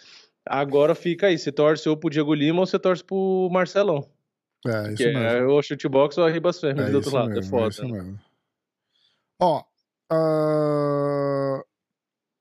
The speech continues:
Speaker 2: era uma camiseta do M M A hoje. Eu tinha feito alguma coisa e quem ganhou foi a Alessandra Lee Black, tá?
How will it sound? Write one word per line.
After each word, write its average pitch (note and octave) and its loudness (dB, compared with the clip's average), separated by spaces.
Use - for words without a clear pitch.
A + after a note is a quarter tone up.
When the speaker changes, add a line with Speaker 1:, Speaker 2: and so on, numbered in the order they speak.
Speaker 2:
era E3+ 4
uma F3 0
camiseta E3 0
do D3+ 0
M D#3+ 0
M E3 -2
A D#3+ 2
hoje. B2+ -2
Eu A2+ -4
tinha C#3 -2
feito C3+ -2
alguma D#3 -2
coisa D3+ 2
e C#3 -6
quem D#3 -2
ganhou D3 0
foi D#3 0
a D#3 2
Alessandra D3+ 0
Lee D#3 0
Black, A#2 -8
tá? D#3+ -2